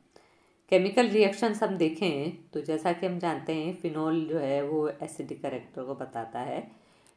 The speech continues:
क्योंकि पिक्रिक एसिड भी जो है वो phenol का ही ट्राइनाइट्रो derivative है, इसलिए ये भी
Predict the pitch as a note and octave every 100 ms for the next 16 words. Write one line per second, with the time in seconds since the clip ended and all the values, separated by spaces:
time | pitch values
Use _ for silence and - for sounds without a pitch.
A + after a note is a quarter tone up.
0 | _ G#3+ G#3+ A#3+ A#3+ A#3+ B3+ A3 G3 A3
1 | E3+ G3 G#3 F#3+ G3 G3 G#3 G#3 F3 E3+
2 | F3 F3+ E3+ E3+ G3 F3 E3+ - E3 D3
3 | D#3 - C#3 C3+ B2+ B2+ B2+ C#3 C3+ D#3
4 | - - _ _ - D#3+ - E3+ F3 C3+
5 | C3 - _ - - _ - F#3 G#3+ G#3
6 | G3 D#3+ C3+ C3+